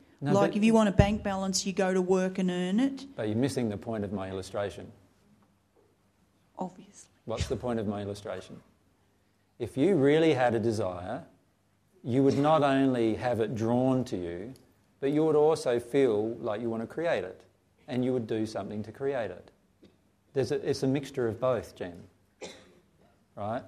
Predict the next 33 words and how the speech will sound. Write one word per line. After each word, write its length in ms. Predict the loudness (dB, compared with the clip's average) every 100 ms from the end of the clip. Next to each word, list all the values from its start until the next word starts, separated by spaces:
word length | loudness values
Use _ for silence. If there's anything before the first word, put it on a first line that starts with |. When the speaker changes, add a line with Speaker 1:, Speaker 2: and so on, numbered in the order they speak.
| -4
Speaker 1:
You 100 | -2
can't 300 | 2 2 2
just 260 | 0 0
sit 220 | 2 2 2
and 120 | -2
have 160 | 0 0
a 60 |
desire 560 | 0 0 2 4 4 2
and 140 | 0
expect 380 | -4 -4 -6 -4
everyone 380 | -4 -2 -4 -4
around 420 | -6 -6 -4 -4
you 80 | -6
to 80 | -10
create 280 | -14 -14 -14
it. 180 | -16 -18 _ _ _ _ _ _ _ _ _ _ _ _ _ _ _ _ _ _ _ _ _ _ _ _ _ _ _ _ _ _ _ _ _ _ _ _ _ _ _
Speaker 2:
So 440 | 2 2 2 0 0
I'm, 200 | 0 -4
t-, 180 | -8 -10 -10 -16
like 300 | -8 -8 -8 -8
I 60 |
said, 340 | -6 -6 -6 -8
I'm 240 | -8 -6
muddled 440 | -6 -4 -6 -6
between 640 | -8 -8 -8 -6 -6 -8 -10 -16 -20 _
self-reliance 1120 | -2 0 0 -4 -6 -6 -4 -4 -4 -6 -8
and 140 | -10
God-reliance. 840 | -4 -4 -4 -6 -8 -8 -8 -8 -8
So 140 | -8 -8
could 260 | -8 -8
you 100 | -8
talk 280 | -8 -10 -8
about 380 | -10 -8 -10 -12